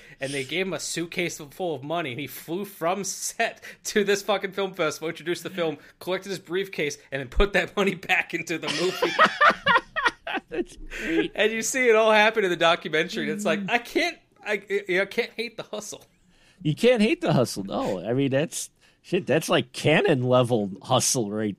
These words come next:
Speaker 2: <laughs> there. That's like a Cannon
Speaker 1: Mm-hmm.
Speaker 2: film. You know, and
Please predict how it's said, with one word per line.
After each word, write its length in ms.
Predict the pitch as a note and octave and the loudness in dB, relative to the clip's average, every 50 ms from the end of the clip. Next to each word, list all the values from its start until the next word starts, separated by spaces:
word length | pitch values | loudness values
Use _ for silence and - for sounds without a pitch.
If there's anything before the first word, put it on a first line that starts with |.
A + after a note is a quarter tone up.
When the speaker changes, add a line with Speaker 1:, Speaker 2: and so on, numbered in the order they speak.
| F3+ | -8
Speaker 2:
<laughs> 120 | F3+ - - | -12 2 4
there. 160 | A#3 A#3 - - | 6 6 6 6
That's 360 | E3+ D#3+ E3+ G3+ - - - | 4 2 2 2 0 -2 -4
like 140 | - E4+ - | -4 -2 -2
a 100 | D3 A#2 | -4 -4
Cannon 500 | - - E3+ F3 E3 E3+ F#3+ F3 F3 D3+ - | -4 -6 -4 0 0 2 2 2 0 0 -2
Speaker 1:
Mm-hmm. 0 | - - - D3 C3+ B2+ - | -4 -4 -2 0 0 0 -2
Speaker 2:
film. 160 | - C3 B2 - _ - - _ _ - - - _ | -4 -10 -10 -10 _ -20 -20 _ _ -20 -20 -20 _
You 140 | _ C#3+ D3 | _ 2 4
know, 160 | D3 C#3+ D3 | 4 4 4
and 240 | - A3 A#3 A3 E3 | 6 6 4 4 4